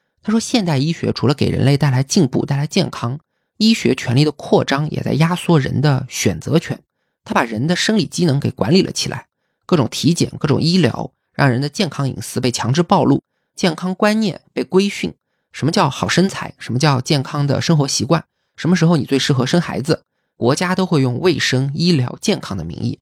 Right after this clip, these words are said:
强行灌输给公民。健康的人口成了国家竞争力的一部分。人们在得到健康的同时，会失去选择的权利，成为社会的工具人。所以我们要反对工具理性，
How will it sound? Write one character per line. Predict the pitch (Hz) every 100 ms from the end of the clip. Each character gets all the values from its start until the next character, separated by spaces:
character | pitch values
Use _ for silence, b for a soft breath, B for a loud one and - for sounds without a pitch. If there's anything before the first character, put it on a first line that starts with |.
| _ -
强 | - 160
行 | -
灌 | 143 165
输 | -
给 | 175
公 | - 143 156
民。 | 95 131 _ _ _ _
健 | - 185
康 | 220 196
的 |
人 | 117 120
口 | - - -
成 | - 127
了 | 120
国 | - 120
家 | 160
竞 | 160 143
争 | 160
力 | 185
的 | 165
一 | -
部 | 131
分。 | - - _ _ _ -
人 | 160
们 |
在 | 226 208
得 | 143
到 | 190
健 | 208 220
康 | 143 113
的 | 98
同 | - 110
时， | - -
会 | - 147
失 | -
去 | - 143
选 | 131 - -
择 | -
的 | -
权 | - -
利， | - - -
成 | - 127
为 | 131 147 _ _
社 | - 170
会 | 139
的 |
工 | 120 208
具 | 220 151
人。 | - - _ _ _ -
所 | 202
以 |
我 |
们 | 147 151
要 |
反 | - - -
对 | 160
工 | 135 202 214
具 | 202
理 | 127 -
性， | - -